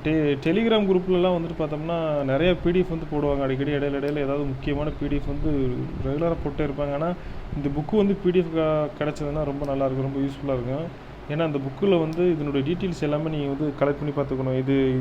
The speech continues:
இந்த நியூஸ், இந்த வருஷம் நம்ம வந்து நியூஸ் பேப்பர் பார்க்கும்போது அதிகமா இடம்பெற்ற செய்தியில இது ஒண்ணு.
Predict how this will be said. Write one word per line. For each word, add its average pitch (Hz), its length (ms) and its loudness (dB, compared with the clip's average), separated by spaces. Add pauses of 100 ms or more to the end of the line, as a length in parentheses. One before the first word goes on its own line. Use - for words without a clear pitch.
(160)
இந்த 175 140 4
நியூஸ், 214 400 4
இந்த 175 260 6
வருஷம் 180 280 4
நம்ம 180 240 2
வந்து 180 180 0
நியூஸ் 185 200 2
பேப்பர் 170 300 0
பார்க்கும்போது 151 600 0 (400)
அதிகமா 190 600 4
இடம்பெற்ற 160 500 0
செய்தியில 143 340 -2
இது 143 220 0
ஒண்ணு. 123 320 2